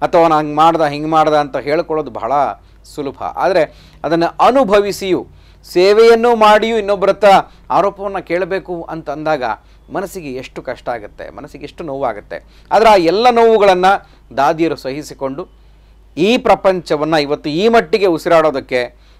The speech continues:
ಇವತ್ತು ಹೊರ ಜಗತ್ತಿಗೆ ಓಡಾಡೋದಕ್ಕೆ ಅವಕಾಶ ಆಗಿದೆ ಅಂತಂದ್ರೆ ಅದು ಇವರೆಲ್ಲರ ನಿಸ್ವಾರ್ಥ ಸೇವೆಯಿಂದ ಮಾತ್ರ ಸಾಧ್ಯ ಆಗಿದೆ ಅಂತ ಹೇಳ್ತಾ, so ಅವರಂತೆಯೇ ಅವರ ಜಾಗದಲ್ಲಿರುವ ಎಲ್ರಿಗೂ ಕೂಡ ಮತ್ತೊಮ್ಮೆ ನಮಸ್ಕರಿಸ್ತಾ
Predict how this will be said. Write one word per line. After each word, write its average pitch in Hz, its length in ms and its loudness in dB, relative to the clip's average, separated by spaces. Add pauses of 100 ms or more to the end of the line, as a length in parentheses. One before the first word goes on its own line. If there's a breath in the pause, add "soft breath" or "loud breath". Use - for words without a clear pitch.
(100)
ಇವತ್ತು 151 240 -2
ಹೊರ 151 200 2
ಜಗತ್ತಿಗೆ 196 480 2
ಓಡಾಡೋದಕ್ಕೆ 165 640 2
ಅವಕಾಶ 151 540 -4
ಆಗಿದೆ 160 420 0
ಅಂತಂದ್ರೆ 139 480 -8 (240 soft breath)
ಅದು 127 160 -8
ಇವರೆಲ್ಲರ 135 580 -2
ನಿಸ್ವಾರ್ಥ 147 600 -4
ಸೇವೆಯಿಂದ 123 460 -12
ಮಾತ್ರ 131 320 -8 (340 loud breath)
ಸಾಧ್ಯ 127 400 -4
ಆಗಿದೆ 110 220 -8
ಅಂತ 104 120 -18
ಹೇಳ್ತಾ, 143 400 -4 (420 soft breath)
so 151 60 0
ಅವರಂತೆಯೇ 160 580 2
ಅವರ 127 280 -6 (360)
ಜಾಗದಲ್ಲಿರುವ 113 600 -8
ಎಲ್ರಿಗೂ 165 440 -6
ಕೂಡ 143 160 -4 (560 soft breath)
ಮತ್ತೊಮ್ಮೆ 131 280 -10
ನಮಸ್ಕರಿಸ್ತಾ 127 640 -10